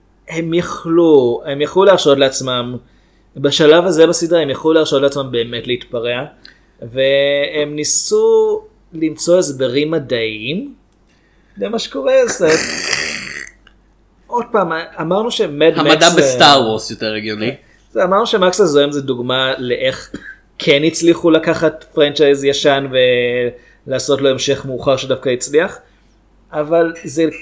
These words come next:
Speaker 1: כי לא ניסו להסביר לנו מה קרה לעולם שם, או את הפוליטיקה הפנימית המורכבת שלו, אלא פשוט אמרו, "אוקיי, בוא נעשה סרט אקשן ממש ממש טוב."
Speaker 2: כן.
Speaker 1: וזה עבד
Speaker 2: והטורף,
Speaker 1: שם.
Speaker 2: כן, והטורף זה לא זה. נעבור לסרט הקלאסי להשבוע.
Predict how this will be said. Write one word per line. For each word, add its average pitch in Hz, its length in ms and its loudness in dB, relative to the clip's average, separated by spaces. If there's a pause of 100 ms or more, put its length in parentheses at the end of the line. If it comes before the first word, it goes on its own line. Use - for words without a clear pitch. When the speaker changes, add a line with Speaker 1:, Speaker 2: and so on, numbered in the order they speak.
Speaker 1:
כי - 180 -2
לא 170 180 4
ניסו 233 280 -2
להסביר 170 400 4
לנו 165 120 2
מה 143 120 0
קרה 135 260 0
לעולם 120 380 0
שם, 135 240 -2
או 117 260 -4 (280)
את 127 100 -2
הפוליטיקה 156 640 4
הפנימית 139 420 -2
המורכבת 175 520 0
שלו, 135 180 4
אלא 123 200 2
פשוט 180 280 -2 (340)
אמרו, 147 300 0
"אוקיי, 160 340 0 (160)
בוא 139 200 0
נעשה 294 240 2
סרט 240 300 4
אקשן 165 260 2
ממש 120 300 -6
ממש 123 220 -8
טוב." 107 320 -2 (120)
Speaker 2:
כן. 95 160 -14 (1300)
Speaker 1:
וזה 123 300 0
עבד 123 100 0
Speaker 2:
והטורף, 147 180 4
Speaker 1:
שם. 127 140 0 (200)
Speaker 2:
כן, 113 240 -6
והטורף 143 920 -4
זה 117 160 -8
לא 110 220 -10
זה. 110 120 -14 (720)
נעבור 139 280 -6
לסרט 175 180 -6
הקלאסי 120 360 -10
להשבוע. 120 500 -8